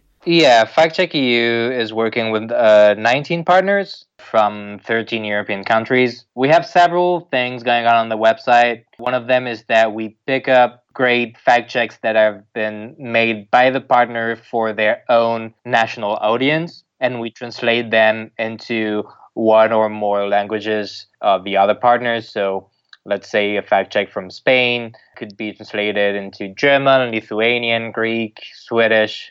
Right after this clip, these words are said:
whatever. Another part is, like, actual collaboration between the partners trying to work on the same hoax because they've seen the, the hoax spread from one country to another,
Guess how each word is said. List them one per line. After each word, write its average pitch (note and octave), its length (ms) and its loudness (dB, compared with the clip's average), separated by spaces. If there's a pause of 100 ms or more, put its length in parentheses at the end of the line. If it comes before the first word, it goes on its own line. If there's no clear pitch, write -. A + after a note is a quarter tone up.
whatever. A2 580 0 (440)
Another C#3 340 2
part C#3 480 2
is, A2+ 340 -8 (120)
like, G#2+ 240 -4
actual A2+ 420 -4
collaboration G#2 800 -6
between A2+ 380 -6
the G#2 80 -4
partners G2+ 640 -4 (500)
trying A2 360 2
to - 100 -12
work G#2 340 -2
on G#2+ 140 0
the G2+ 80 -4
same G#2+ 680 -4 (160)
hoax A#2+ 600 -2
because G#2+ 500 -6 (100)
they've G#2 280 -4
seen A2 380 -6
the, G#2+ 300 4
the G#2+ 120 0
hoax G#2 300 -2
spread A2 420 0
from G#2+ 180 -8
one G#2+ 220 2
country G#2+ 380 -4
to G#2+ 120 -8
another, C3+ 560 0